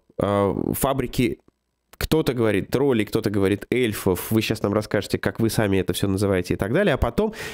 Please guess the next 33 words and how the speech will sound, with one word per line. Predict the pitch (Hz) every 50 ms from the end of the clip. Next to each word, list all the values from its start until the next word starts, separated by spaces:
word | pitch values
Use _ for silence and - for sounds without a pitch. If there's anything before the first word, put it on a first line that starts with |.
| - -
вы, | - 127 - 196
в | 139
общем, | 160 156 - 147 127
появились | - 120 117 120 147 147 120 - 135
и | 120
в |
видеоматериале, | 113 113 135 170 156 131 127 110 98 98 92 - 110 101 113 143 170 156 123
где | 110 110 107
как | - 104 - 131
раз | 135 - -
рассказываете | 113 104 - - - 135 135 123 123 113 107 101 - - - 107 98 98
о, | 92 98 101 101 101 - - - - - - -
о | - 95 110 113 110
том, | 110 - - 131 131 127 117 107 104 101
э, | 98 95 95 95 92 92 92 87 87
что | - - - 170
это | 170 151 147
такое, | - 117 - - - 131 123 117 104
как | 107 - 151 151 -
это | 127 - 107
работает | 101 104 101 98 98 95 92 - - 87 -
и | 90 92
так | - 95 92 -
далее. | - - - _ _ _ _ - - - - - - - -
Давайте | - 143 160 220 247 - 196
сначала | - - 147 139 - 190 196 226 214 196 170 147 120 110 - _ _ _ _
мы | - - 120 143 156
спросим | - - - 170 165 - - 123 123
вас, | 127 143 175 202 208 - - - - - _ _ _ -
для | 117 123 135
тех, | 127 - 185 185 165 -
кто | - - - - 151 151 151 151 151 135 - - - _ -
слышал | - - - 190 240 262 220 - - 165 127 98 85